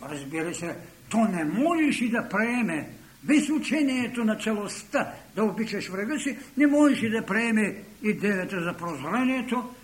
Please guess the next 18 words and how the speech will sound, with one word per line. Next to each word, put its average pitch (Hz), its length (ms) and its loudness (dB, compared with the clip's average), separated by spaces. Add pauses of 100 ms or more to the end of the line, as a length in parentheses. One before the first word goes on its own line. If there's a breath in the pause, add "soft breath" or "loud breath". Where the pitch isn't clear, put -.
(120)
и 202 100 -6
това, 190 240 -6
което 180 300 -6
казваме, 165 400 -8
че - 120 -12
човекът 165 340 -10
е 165 80 -6
един 156 260 -6
бог 180 280 -6
в 220 200 -4
развитие, 214 500 -4 (240 loud breath)
за 202 220 4
да 214 140 0
се 196 160 -4
освободи 180 540 -4
от 185 180 -4
тази 165 280 -4
голяма 160 640 -2